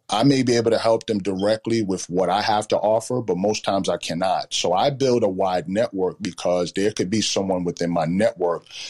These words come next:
that I can facilitate a connection, uh, to or through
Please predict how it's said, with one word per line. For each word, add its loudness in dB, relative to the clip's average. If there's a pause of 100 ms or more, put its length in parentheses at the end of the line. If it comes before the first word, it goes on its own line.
(100)
that -2
I 2
can -2
facilitate 2
a 0
connection, -2 (340)
uh, 0
to 0
or 0
through 2